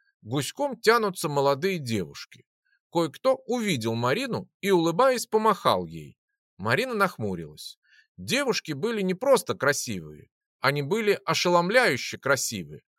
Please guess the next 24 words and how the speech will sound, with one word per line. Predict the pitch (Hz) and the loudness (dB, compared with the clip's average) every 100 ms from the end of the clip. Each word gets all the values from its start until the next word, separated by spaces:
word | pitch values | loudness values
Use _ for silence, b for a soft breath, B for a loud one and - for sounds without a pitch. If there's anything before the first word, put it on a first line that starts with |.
| _ _ - | _ _ -12
Создалось | - 123 113 156 165 | -6 0 2 2 0
впечатление, | - 147 151 135 220 262 160 92 - | -6 -8 -6 -6 -6 -6 -6 -8 -12
что | - - 170 | -16 -6 0
только | 262 262 185 | 2 2 0
что | - 240 | -2 -2
прошли | 208 156 131 208 | 0 0 -2 -4
на | 180 147 | -2 -2
подиум | - 269 214 151 104 - | -2 -6 -2 -4 -4 -6
лучшие | 220 247 - 156 | -6 -4 -4 -2
модели | 143 147 240 226 | 0 0 0 -2
европейских | 151 151 160 - 233 196 - 160 | -2 0 0 0 -6 -6 -6 -4
домов | 131 147 160 151 | 2 2 2 -4
моды. | 143 127 90 78 73 _ _ _ _ _ | -4 -4 -4 -8 -16 _ _ _ _ _
Но | 101 117 120 | -4 0 0
одна | 110 208 277 | 2 0 0
из | - 143 131 | -2 -6 -4
девушек, | 127 117 80 - - - _ _ - | 0 0 -2 -10 -16 -20 _ _ 0
повинуясь | 208 220 208 156 123 | 2 4 2 0 -2
знаку | 135 175 156 135 - | -2 0 0 0 -6
Иманова, | 147 196 262 165 101 85 _ _ | 0 0 2 0 -4 -6 _ _
вошла | 98 139 160 156 | -2 -2 0 -2
не | 151 | 0
в | 147 | -2
апартаменты, | 143 151 151 156 247 277 - 87 | -2 -2 0 0 -2 -8 -10 -12